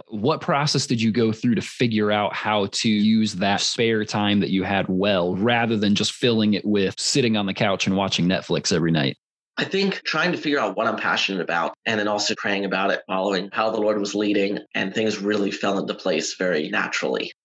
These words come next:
Speaker 1: That makes a lot of sense, of sort of self-examination of, yeah, what are the things that I already know that I enjoy doing? And are there opportunities for me to jump into that? Or are there other open doors the Lord's creating for me that I can jump into and use my time well?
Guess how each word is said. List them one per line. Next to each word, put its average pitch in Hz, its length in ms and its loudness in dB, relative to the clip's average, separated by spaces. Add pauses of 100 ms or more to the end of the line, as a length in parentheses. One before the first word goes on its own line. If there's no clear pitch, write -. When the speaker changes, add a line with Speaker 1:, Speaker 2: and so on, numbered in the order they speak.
(140)
Speaker 1:
That 147 140 0
makes 160 180 2
a 127 60 0
lot 127 140 0
of 107 60 -2
sense, - 340 0
of 101 100 -2
sort 110 200 2
of 98 180 -2
self-examination 113 1040 2
of, 92 260 0
yeah, 160 120 2
what 113 240 0
are 147 40 2
the 147 80 0
things 139 300 2
that 113 140 -4
I 104 100 0
already 110 240 2
know 98 300 2
that 101 100 2
I 95 80 2
enjoy 95 380 2
doing? 92 600 0
And 98 140 0
are 95 80 2
there 90 180 0
opportunities 90 720 2
for - 160 0
me 87 100 2
to 87 60 0
jump 87 320 0
into 87 200 2
that? 82 280 0 (220)
Or 92 140 -2
are 101 40 0
there 95 240 0
other 107 220 0
open 95 260 0
doors 95 280 0
the - 80 -2
Lord's 87 320 0
creating 95 500 2
for 95 240 -2
me 87 120 2
that 87 120 2
I 82 120 0
can 90 160 2
jump 85 280 0
into 85 460 2
and 78 120 0 (140)
use 87 260 2
my 80 140 0
time 80 320 0
well? 78 380 0